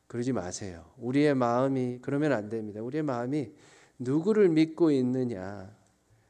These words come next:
누가 우리에게 주인인-, 주인인가 하는 질문을 우리는 반드시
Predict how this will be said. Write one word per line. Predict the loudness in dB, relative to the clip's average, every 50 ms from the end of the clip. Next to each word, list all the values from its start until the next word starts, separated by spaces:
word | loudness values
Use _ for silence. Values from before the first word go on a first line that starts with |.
| _ _ -6
누가 | -2 2 4 4 4 4
우리에게 | 4 2 0 -2 0 -2 -4
주인인-, | -4 -4 -4 -4 -2 -2 -4 -6 -8 -10 -12 -14 -18 _ _ -4
주인인가 | 0 2 2 2 2 -2 -4 -8 -10 -14 -14 -16 -16 -14
하는 | -8 -6 -4 -4 -4
질문을 | -4 -6 -6 -4 -4 -6 -6 -6 -8
우리는 | -8 -6 -6 -6 -6 -6
반드시 | -4 -2 0 2 4 4 4 6 6 6 6 6 4 -2 -4 -2 -2 -2 -4 -6 -8